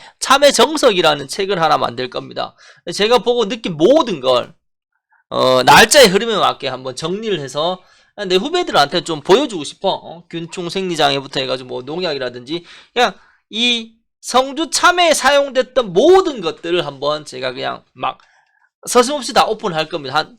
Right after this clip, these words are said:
천 페이지 정도 책을 만들려고 지금 생각을 해요. 음,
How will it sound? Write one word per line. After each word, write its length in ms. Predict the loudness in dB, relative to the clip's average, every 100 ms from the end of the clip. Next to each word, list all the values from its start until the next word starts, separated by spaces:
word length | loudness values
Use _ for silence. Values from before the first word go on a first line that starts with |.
| -2
천 260 | 2 2 4
페이지 280 | 0 0
정도 460 | -2 -2 2 0 0 _ -8
책을 320 | -4 -4 -4
만들려고 680 | -4 -6 -12 -10 -8 -8 -10
지금 140 | -12
생각을 340 | -12 -4 -4
해요. 280 | -4 -6 -8 _
음, 340 | -20 -20 -20